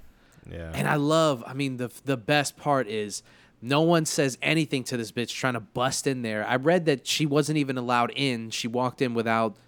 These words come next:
Speaker 1: Mm-hmm.
Speaker 2: wa-, she wasn't allowed in there.
Speaker 1: Yeah.
Speaker 2: They told her to get the fuck out.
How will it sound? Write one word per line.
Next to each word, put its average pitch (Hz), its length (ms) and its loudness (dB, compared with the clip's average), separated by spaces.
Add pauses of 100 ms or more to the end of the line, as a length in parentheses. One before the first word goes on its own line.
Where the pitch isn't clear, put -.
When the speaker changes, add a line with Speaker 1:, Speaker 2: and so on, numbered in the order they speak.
Speaker 1:
Mm-hmm. 101 360 -8
Speaker 2:
wa-, 127 180 0
she - 160 -4
wasn't 147 240 2
allowed 131 260 2
in 117 80 -2
there. 104 240 -6 (140)
Speaker 1:
Yeah. 90 240 -4 (580)
Speaker 2:
They 120 100 -8
told 151 200 2
her 143 80 0
to 123 80 -4
get 123 140 -6
the 131 40 -14
fuck 135 300 -2
out. 107 320 0